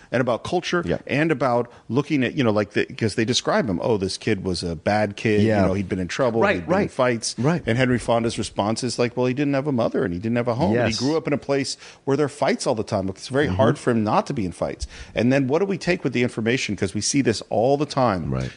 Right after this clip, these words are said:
Speaker 1: particularly today when we have, uh, issues of crime and descriptions of people's history as
Speaker 2: Yeah.
Speaker 1: predictors of the future. And that's really difficult,
Speaker 2: Mm-hmm.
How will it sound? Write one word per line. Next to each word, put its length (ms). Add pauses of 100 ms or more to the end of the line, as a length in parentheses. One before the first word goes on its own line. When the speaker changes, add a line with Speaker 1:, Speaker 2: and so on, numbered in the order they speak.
(120)
Speaker 1:
particularly 600
today 400
when 200
we 100
have, 420 (300)
uh, 300 (100)
issues 360
of 200
crime 600
and 180
descriptions 680
of 120
people's 380
history 480
as 180
Speaker 2:
Yeah. 40
Speaker 1:
predictors 600
of 200
the 80
future. 520 (440)
And 220
that's 360
really 280
difficult, 560
Speaker 2:
Mm-hmm. 300